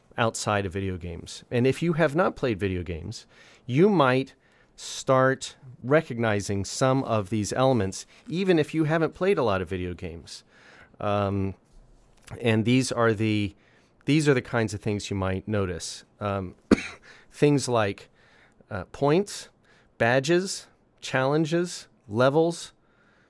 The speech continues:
and leaderboards that I'm reading from his book here. So if, if you're, as the subtitle says, if you are influenced, <laughs> you know, working for a corporation,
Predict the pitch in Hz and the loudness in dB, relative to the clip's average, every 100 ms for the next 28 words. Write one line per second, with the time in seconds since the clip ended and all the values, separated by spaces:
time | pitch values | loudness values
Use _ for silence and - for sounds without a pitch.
0 | _ - 104 104 156 196 139 110 87 73 | _ -10 -6 -2 0 2 2 0 -6 -8
1 | - - - - 104 104 113 104 - 101 | -14 -18 -16 -8 -6 -2 -2 -2 -4 -4
2 | 90 92 - 107 - 104 92 - - - | -4 -8 -8 -8 -8 -6 -6 -8 -20 -18
3 | - 127 120 131 120 - - 120 - 135 | -2 0 0 0 -4 -6 -6 -6 -2 2
4 | 151 143 131 - 120 101 104 - 113 127 | 2 2 -2 -10 -8 -8 -8 -10 -2 0
5 | 107 - 110 95 95 104 - _ _ - | 0 -2 -4 -4 -6 -10 -16 _ _ -10
6 | - 98 120 127 123 120 110 101 104 101 | -6 -6 -2 0 0 0 0 2 2 -2
7 | _ _ _ - 131 - 127 123 143 - | _ _ _ -4 -4 0 2 2 -2 -8
8 | 104 _ - 110 - 95 - - 117 127 | -16 _ -10 -8 -8 -10 -12 -6 -2 0
9 | 131 - 123 110 - 113 127 139 143 160 | -2 -2 -4 -4 -4 -4 0 0 2 2
10 | 165 | 0